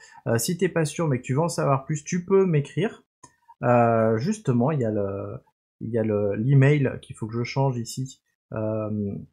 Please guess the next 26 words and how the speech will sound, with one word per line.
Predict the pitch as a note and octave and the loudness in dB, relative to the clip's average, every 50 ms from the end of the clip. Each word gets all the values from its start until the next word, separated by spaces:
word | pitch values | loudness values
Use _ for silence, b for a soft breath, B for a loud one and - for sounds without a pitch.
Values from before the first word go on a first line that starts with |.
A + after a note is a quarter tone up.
| _ - | _ -16
enfin, | C#3 - A2+ G#2 | -10 -6 -6 -6
tu | - - - | -6 -8 -10
peux | - A#2+ | -10 -10
toujours | G#2+ - C#3+ D3+ D#3 | -8 -4 -2 0 0
écrire | C#3 - - C#3+ B2+ | -2 -2 -2 -2 0
à | A2+ | -2
académie | G#2+ G#2+ A#2+ G#2+ A2 A#2 B2 B2+ B2 | -2 -2 -4 -4 -4 -2 -2 0 -2
arobase | A2+ G#2+ G2+ G#2 G#2+ - | -2 -2 -4 -4 -6 -8
frogit | - - A2 G#2+ A2 | -8 -10 -8 -8 -8
point | - - G2+ G2+ G2+ | -10 -8 -8 -8 -6
F | - | -6
R, | B2+ B2 | -8 -8
ça | - - G2 | -6 -6 -4
marche | G#2 C#3+ D#3 - - | -4 -4 -6 -6 -10
aussi. | A2+ - - - - _ _ _ _ _ _ _ _ _ _ _ _ _ _ _ _ _ - B B B B5 A#5+ B B B - | -10 -10 -10 -12 -12 _ _ _ _ _ _ _ _ _ _ _ _ _ _ _ _ _ -20 B B B -20 -20 B B B -2
Euh, | A#2+ B2 B2 A#2+ A#2 A2+ A2 A2 A2+ A2+ A#2 | 2 2 2 2 2 2 2 2 0 0 -2
tu | A2+ - F3 F3 | -2 -4 -6 -4
peux | - F#3 F3 | -2 0 0
écrire, | D#3 C#3+ - - D3+ E3 D#3+ - - - _ - | 0 -2 -2 -4 -4 -4 -4 -8 -16 -16 _ -6
euh, | C3 B2 A#2+ | -4 -4 -4
justement. | A#2+ D3 D#3+ - - C3 A#2 A#2+ C3 E3+ - - | -4 -6 -8 -4 -2 0 2 2 0 0 -2 -2
L'idée, | C#3+ B2 B2 C#3 C#3 C#3 D#3+ F3 D#3+ F3+ F#3+ | -2 0 2 2 2 2 2 0 0 0 0
c'est | F#3 - C#3+ | 0 0 -2
qu'on | B2+ - C#3 | -2 0 -2
se | C3+ - | -2 -2
retrouve, | - C#3 C#3 - - E3+ E3+ D3+ C3+ | -4 -6 -6 -2 -2 -2 -2 -2 -4